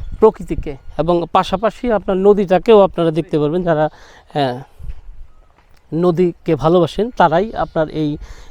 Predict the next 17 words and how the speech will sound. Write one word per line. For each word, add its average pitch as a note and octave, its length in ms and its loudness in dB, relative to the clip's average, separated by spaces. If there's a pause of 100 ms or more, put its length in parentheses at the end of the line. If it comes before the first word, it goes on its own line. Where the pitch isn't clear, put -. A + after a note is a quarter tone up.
(140)
এ, C3+ 160 -4
দেখতে D3+ 280 -2
পারবেন। D3 260 0
শুধু G3+ 220 4
দর্শক F#3 300 2
মণ্ডলী, G3 380 2
আমরা F3 340 4
দেখানোর F3+ 420 0
চেষ্টা G3 280 -4
করলাম, F#3 360 0 (460)
আমরা E3 220 4
জানানোর G#3 440 4
চেষ্টা G#3+ 320 0
করি G3 300 0 (420)
কলাতিয়া F#3+ 540 6
বা F#3 160 2
কেরানীগঞ্জের G3 680 4